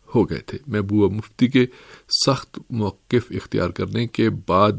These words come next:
بی جے پی کے دو وزراء کو استعفی دینا پڑا۔ اب جس طرح سے شجاعت بخاری کے قتل کے معاملے میں بی جے پی ممبر نے اپنے موقف کا اظہار کیا، اس سے یہ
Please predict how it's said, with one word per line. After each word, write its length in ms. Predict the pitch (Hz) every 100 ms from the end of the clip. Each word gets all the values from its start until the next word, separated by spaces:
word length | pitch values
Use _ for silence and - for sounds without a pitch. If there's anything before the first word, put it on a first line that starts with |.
| -
بی 120 | - 90
جے 140 | 90
پی 180 | - 117
کے 220 | - 117 - - - - -
دو 400 | - 92 101 139
وزراء 380 | 123 95 98 90
کو 200 | 90 -
استعفی 360 | 123 - 98 85
دینا 260 | 73 73
پڑا۔ 240 | 71 57 - - - - - - _ _
اب 280 | 113 120 110
جس 220 | 107 -
طرح 200 | 156 151
سے 360 | 151 - 131 135
شجاعت 460 | - 95 92 87
بخاری 360 | 87 - 95 120
کے 100 | 131
قتل 300 | 123 117 123
کے 140 | 120
معاملے 340 | 117 113 117 117
میں 200 | 117 113 -
بی 240 | 92 92
جے 160 | 87 87
پی 340 | - 110 107 - -
ممبر 360 | 98 92 92
نے 140 | 107 101
اپنے 240 | 92 95
موقف 480 | 90 87 87 - 120
کا 140 | -
اظہار 380 | - 92 98 101
کیا، 300 | 123 113 107 151 - - - _ -
اس 120 | 151 139 - -
سے 120 | 127
یہ 240 | 117 95